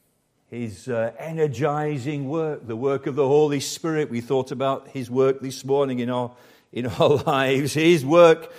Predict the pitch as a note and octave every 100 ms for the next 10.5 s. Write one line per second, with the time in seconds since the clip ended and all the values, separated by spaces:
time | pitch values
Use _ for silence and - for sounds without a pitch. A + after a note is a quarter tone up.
0 | - _ _ A2+ C#3+ C#3+ B2 C#3+ C#3+ C#3
1 | C3 B2+ B2+ B2 - - A#2 A2+ G#2+ F2+
2 | G#2+ G#2 G#2+ G#2+ G#2+ - - A#2 A#2 A2+
3 | A2 A#2+ G#3+ A3 - G3+ F#3+ D3+ C3 D#3+
4 | D3 D3 B2 - - _ - C#3 C#3 C3+
5 | C3 G#2 - - _ _ - A2 B2 B2+
6 | A#2 G#2+ G#2 F#2 E2+ - _ _ _ _
7 | _ _ G#2+ A#2 A#2 D#3+ F#3+ G3 E3 C#3+
8 | D#3+ D#3+ - - - C#3 B2+ B2+ B2 -
9 | A2+ G#2 G#2+ G2+ F2+ - G2+ B2+ A#2+ B2
10 | - - G#2 -